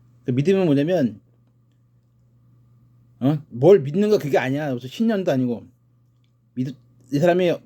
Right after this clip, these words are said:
믿었다고 하는 증거는 뭐냐면 하나를 들었을 때 두 개를 깨달아야 되는 거예요. 사랑은 하나를 요구하면 두 개를 해주는 거.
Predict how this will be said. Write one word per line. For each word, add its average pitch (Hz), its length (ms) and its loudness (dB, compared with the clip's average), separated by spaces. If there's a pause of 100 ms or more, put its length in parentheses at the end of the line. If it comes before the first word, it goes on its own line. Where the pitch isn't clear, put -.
믿었다고 165 500 0
하는 160 160 -2
증거는 139 360 0
뭐냐면 240 440 -2
하나를 240 400 0
들었을 139 300 -4
때 147 140 -6
두 131 180 -6
개를 156 140 2
깨달아야 170 300 0
되는 107 200 -2
거예요. 95 360 -12 (1400)
사랑은 214 500 2 (480)
하나를 226 380 4
요구하면 160 400 0
두 156 140 -8
개를 156 180 2
해주는 131 280 -2
거. 87 200 -18